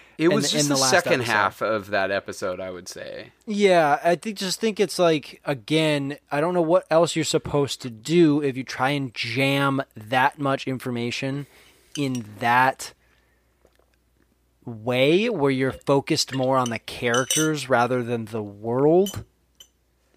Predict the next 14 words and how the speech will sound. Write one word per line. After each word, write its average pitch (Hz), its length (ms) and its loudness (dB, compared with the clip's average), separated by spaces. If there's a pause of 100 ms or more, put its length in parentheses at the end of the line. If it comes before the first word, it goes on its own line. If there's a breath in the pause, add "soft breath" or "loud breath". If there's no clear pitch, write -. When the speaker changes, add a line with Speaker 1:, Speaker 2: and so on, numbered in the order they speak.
(140)
Speaker 2:
That's, 160 220 2
I 185 80 6
guess, 160 240 4
where 151 100 2
my 135 280 2
issue 131 340 -4
comes 117 300 -10
in. 117 100 -6
If 113 100 -10
you 180 120 -4
focus 185 380 2
on 139 140 2
the 120 80 -4
world, 147 720 0